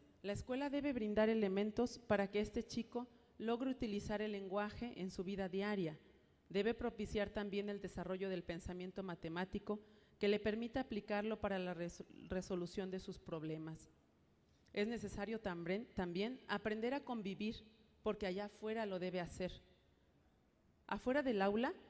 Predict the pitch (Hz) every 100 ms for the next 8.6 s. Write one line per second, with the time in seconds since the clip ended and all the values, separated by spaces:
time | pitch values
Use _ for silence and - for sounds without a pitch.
0 | - 185 202 208 214 262 240 190 185 196
1 | 196 - 233 240 240 214 196 196 185 190
2 | 208 226 202 165 - 196 - 214 185 175
3 | 170 180 - 185 170 180 180 180 - -
4 | - _ - _ _ 202 196 - 247 254
5 | 254 240 220 185 240 - - - - 208
6 | 202 208 214 214 233 196 180 190 202 208
7 | - - - 226 254 294 254 262 262 254
8 | 214 202 185 208 208 190